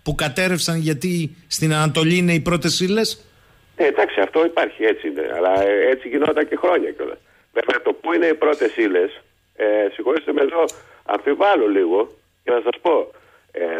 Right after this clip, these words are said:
Speaker 2: θα σας πω και κάποια πολύ καινούργια πράγματα. <clears throat> Ε, οι, οι πρώτες ύλες απεδείχθη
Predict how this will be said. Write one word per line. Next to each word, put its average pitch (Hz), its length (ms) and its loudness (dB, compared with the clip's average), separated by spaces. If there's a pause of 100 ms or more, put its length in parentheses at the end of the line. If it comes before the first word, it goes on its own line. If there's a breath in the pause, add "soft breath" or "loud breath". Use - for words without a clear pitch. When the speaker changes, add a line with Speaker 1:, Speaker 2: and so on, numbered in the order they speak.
Speaker 2:
θα 98 200 2
σας 101 100 -2
πω 143 100 0
και 143 100 -2
κάποια 156 280 0
πολύ 165 260 0
καινούργια 110 440 0
πράγματα. 80 440 -4 (120)
<clears throat> - 340 -4 (680 soft breath)
Ε, 101 100 0 (880)
οι, 101 460 -2
οι 98 280 -4
πρώτες 156 400 0
ύλες 104 360 2
απεδείχθη 95 760 -2